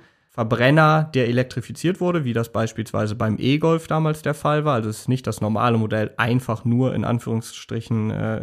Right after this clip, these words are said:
elektrifiziert, sondern eben ein komplett neues Modell, steht auf einer eigenen Plattform, die C M F E V Plattform.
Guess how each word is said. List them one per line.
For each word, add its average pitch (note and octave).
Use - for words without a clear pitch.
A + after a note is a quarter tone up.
elektrifiziert, A#2
sondern C#3
eben A#2+
ein A#2
komplett C#3
neues B2+
Modell, A#2+
steht -
auf A2
einer A2
eigenen B2
Plattform, D#3
die A#2
C -
M A2
F -
E B2+
V A#2
Plattform. F#3